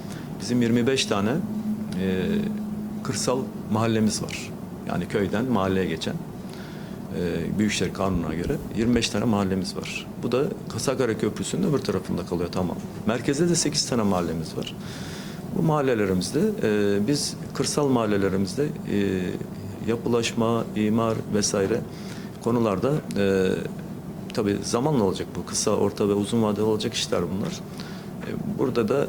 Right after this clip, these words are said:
e, burada da, e, biz, e, yapacak olduğumuz mesela tarımsal projelerimiz var bizim.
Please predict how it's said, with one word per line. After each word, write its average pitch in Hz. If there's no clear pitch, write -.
e, 107
burada 127
da, 127
e, -
biz, -
e, -
yapacak 127
olduğumuz 104
mesela 117
tarımsal 123
projelerimiz 120
var 98
bizim. 117